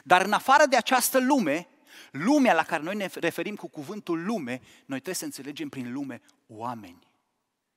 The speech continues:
Oameni ca mine și ca tine, care sunt condamnați să ajungă în locul pregătit pentru Satan. Există oameni care n-au auzit, nu știu că se află în pericol, care stau liniștiți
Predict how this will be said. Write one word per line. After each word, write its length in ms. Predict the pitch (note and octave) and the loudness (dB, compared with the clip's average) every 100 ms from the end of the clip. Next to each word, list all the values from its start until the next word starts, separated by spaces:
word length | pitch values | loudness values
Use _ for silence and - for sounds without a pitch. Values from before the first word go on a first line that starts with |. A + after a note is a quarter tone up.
| _ _ - | _ _ -20
Oameni 580 | A2 B2 D3 E3 F#3 - _ _ - _ | -10 -8 -8 -10 -16 -20 _ _ -20 _
ca 140 | B2+ | -16
mine 420 | A#2 B2 D#3 F#3+ F#3 _ | -10 -10 -10 -12 -18 _
și 200 | - - | -12 -12
ca 180 | C#3 C#3+ | -10 -12
tine, 480 | - E3+ A#2 A2+ - - - - | -10 -10 -10 -10 -16 -18 -20 -8
care 220 | D3 C#3 | -4 -4
sunt 480 | - - A3 E3 _ | -4 -6 -8 -12 _
condamnați 840 | - G#3+ G#3 F#3 D#3+ D#3 G#3 - - - | -4 -2 2 0 2 2 2 0 -6 -8
să 160 | - - | -4 -2
ajungă 500 | F3+ C#3+ B3+ A#3+ B3+ | 0 0 4 6 6
în 160 | G#3+ G#3 | 6 4
locul 360 | A#3 A3+ C#4 | 4 2 -2
pregătit 520 | - C4+ A3+ G#3+ C4+ | 4 4 6 4 2
pentru 280 | - A#3 A#3 | 0 -2 0
Satan. 500 | A#3 A3 A#3+ G#3 C#3+ _ _ _ _ _ _ _ _ _ _ _ _ _ _ _ _ _ _ _ | -2 2 2 0 -4 _ _ _ _ _ _ _ _ _ _ _ _ _ _ _ _ _ _ _
Există 560 | F3 - - D4+ - C4 | -8 0 4 4 4 4
oameni 380 | B3+ C#4+ B3+ | 6 6 4
care 200 | - A#3+ | 2 4
n-au 280 | A3 A3+ C4 | 6 8 8
auzit, 600 | A#3 A3+ G3 A#3 A3+ - - - - | 8 4 2 2 2 -4 -20 -20 -6
nu 220 | E3+ C#4+ | 4 6
știu 260 | - C4 C#4 | 6 2 0
că 120 | A#3 | 0
se 160 | - | 2
află 240 | F#3+ E3+ E3+ | 0 0 -4
în 60 | |
pericol, 560 | D3+ E3+ D#3 - A#2+ - _ - - | -6 -8 -8 -12 -20 -20 _ -18 0
care 180 | - A#3+ | 4 6
stau 260 | A3 C#4+ D4 | 8 8 8
liniștiți 580 | D4+ C4+ - D4 C#4+ | 8 4 4 2 2